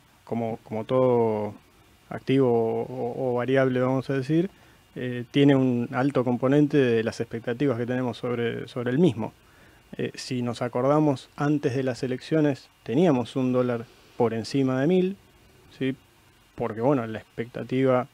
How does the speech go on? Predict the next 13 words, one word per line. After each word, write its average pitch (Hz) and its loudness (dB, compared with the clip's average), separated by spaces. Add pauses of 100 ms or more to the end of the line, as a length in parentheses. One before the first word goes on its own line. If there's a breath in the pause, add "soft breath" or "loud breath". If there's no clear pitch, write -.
era 117 -2
sobre 123 -4
quién 123 -2
ganaba. 175 2 (840 soft breath)
Después 127 0
ya 143 4
con 131 2
el 127 2
resultado 135 4 (160)
ese, 117 -4
ese 127 -6
dólar 135 6 (100)
bajó, 170 4